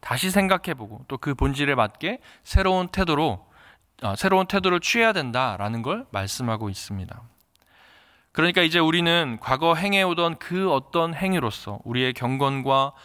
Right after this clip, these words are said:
또 우리의 신앙의 모습을 재단할 것이 아니라 예수 그리스도, 즉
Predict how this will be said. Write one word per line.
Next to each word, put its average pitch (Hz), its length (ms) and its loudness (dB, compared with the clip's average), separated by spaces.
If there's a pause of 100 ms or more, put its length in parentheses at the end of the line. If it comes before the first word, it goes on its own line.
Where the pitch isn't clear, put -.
(180)
또 135 100 -4
우리의 143 160 0
신앙의 185 460 2
모습을 147 480 -2
재단할 147 400 0
것이 147 260 -6
아니라 113 420 -6 (760)
예수 160 320 0
그리스도, 147 640 -2
즉 139 240 -4